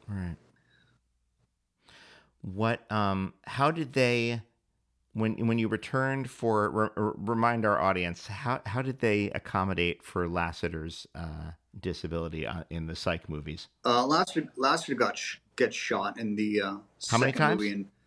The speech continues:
Speaker 2: Le-, pardon me?
Speaker 1: How many times does he get shot?
Speaker 2: How many times did he get sh-, I can't, uh,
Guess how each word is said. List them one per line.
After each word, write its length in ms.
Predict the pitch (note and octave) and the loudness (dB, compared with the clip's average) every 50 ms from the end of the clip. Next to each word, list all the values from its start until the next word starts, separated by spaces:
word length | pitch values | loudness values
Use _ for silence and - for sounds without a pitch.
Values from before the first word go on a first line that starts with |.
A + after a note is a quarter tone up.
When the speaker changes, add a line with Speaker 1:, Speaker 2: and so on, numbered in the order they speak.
| _ _ _ _ _ _ _ - | _ _ _ _ _ _ _ 4
Speaker 2:
Le-, 140 | A#2+ B2 B2 - - - - _ _ _ _ _ _ _ _ _ _ _ _ _ _ _ _ - | 6 6 6 6 4 -8 -20 _ _ _ _ _ _ _ _ _ _ _ _ _ _ _ _ 2
pardon 200 | - C#3+ E3+ C4 C4+ | 4 4 4 4 0
me? 80 | B3+ - - | -2 -4 -2
Speaker 1:
How 120 | - B2 A2 | 2 4 4
many 140 | B2 B2+ B2+ | 4 4 4
times 240 | C3+ C3+ C3+ C#3 C#3+ | 4 2 2 2 0
does 120 | C#3+ C3 | -4 -2
he 60 | C3 C3+ | -2 -2
get 120 | C#3 - | -2 -2
shot? 220 | - C#3+ C#3 E3 F#3 | -2 -2 -2 0 2
Speaker 2:
How 100 | - C#3+ | 2 2
many 140 | C#3+ C#3 - | 4 2 2
times 180 | - C3+ B2 | 0 0 2
did 120 | B2 B2+ B2+ | 2 2 2
he 60 | A#2+ | 2
get 60 | - | -2
sh-, 40 | - - _ _ _ _ _ _ _ _ _ _ _ _ _ _ _ _ _ _ _ - | -4 -12 _ _ _ _ _ _ _ _ _ _ _ _ _ _ _ _ _ _ _ 0
I 180 | B2+ C3+ D3+ D3 | 2 4 4 2
can't, 220 | - - - - - - D3 | 0 -4 -8 -8 -8 -6 -2
uh, 260 | C#3+ C#3 C#3 C#3+ | 0 2 2 2